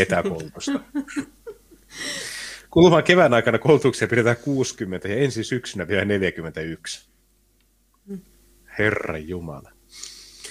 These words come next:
Speaker 1: Jokainen opettaja osallistuu kertaalleen kahden tunnin mittaisiin työpajaan, joiden suunnittelusta ja vetämisestä vastaa Rauhankasvatusinstituutti.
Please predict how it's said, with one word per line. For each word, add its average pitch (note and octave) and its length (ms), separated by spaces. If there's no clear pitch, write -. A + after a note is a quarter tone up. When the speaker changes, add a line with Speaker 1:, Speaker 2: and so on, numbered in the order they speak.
Speaker 1:
Jokainen F3+ 400
opettaja F3 480
osallistuu C#3 500
kertaalleen G#2 680
kahden B2 380
tunnin F2 280
mittaisiin E2+ 440
työpajaan, A2+ 800
joiden G#2+ 280
suunnittelusta C3 680
ja G2 80
vetämisestä G2 600
vastaa G#2 300
Rauhankasvatusinstituutti. F2+ 1600